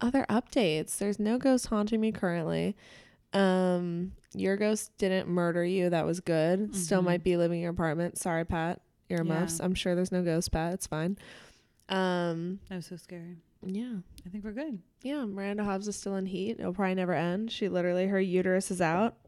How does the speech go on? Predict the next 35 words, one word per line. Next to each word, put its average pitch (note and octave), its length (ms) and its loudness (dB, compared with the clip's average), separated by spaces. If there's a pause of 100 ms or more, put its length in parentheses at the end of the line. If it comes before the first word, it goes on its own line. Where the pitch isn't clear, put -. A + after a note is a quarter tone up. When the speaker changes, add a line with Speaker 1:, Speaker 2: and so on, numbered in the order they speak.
Speaker 1:
and F#3 140 -4
she F3+ 120 -4
keeps - 600 -6 (240)
yowling F3 480 0
and F3 140 -2
humping F#3 320 -2
things. A3+ 400 -4 (420)
If D4 180 4
anyone G4+ 420 2
has D#4 120 4
a B3+ 60 2
cat G3 480 2 (320)
who A3+ 400 8
has G#3 880 2 (420)
had G3+ 320 2
their G#3+ 140 4
uterus F#3+ 480 4
out C#4 480 6
and G#3 120 4
continues G3+ 540 4
to G#3+ 100 6
be F#3+ 160 4
in F3+ 100 2
heat F#3+ 400 2
and F3+ 160 0
wanna F3+ 180 2
ha-, F#3+ 100 0 (160)
wants F#3 300 -2
to F#3 60 2
have E3+ 120 0
sex - 380 -2
with, F#3+ 120 -2
like, E3+ 320 -2 (580)
guests' - 680 -2
shoes, F3+ 720 0